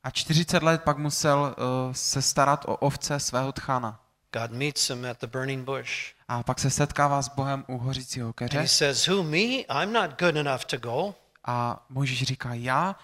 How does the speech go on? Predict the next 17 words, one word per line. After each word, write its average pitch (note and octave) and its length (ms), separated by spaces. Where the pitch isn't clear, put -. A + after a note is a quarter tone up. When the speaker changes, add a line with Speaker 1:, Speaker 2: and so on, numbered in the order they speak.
Speaker 1:
Já C3 100
nejsem C#3+ 340
hoden, C3+ 300
abych A#2+ 200
šel.“ A#2 300
Speaker 2:
God C#3 200
answers F3 400
that C#3+ 200
excuse. - 960
Speaker 1:
A A#2+ 140
Bůh C#3+ 220
mu E3 220
odpověděl D#3 560
na C3 100
tu C#3 120
jeho C3+ 200
výmluvu. C3 480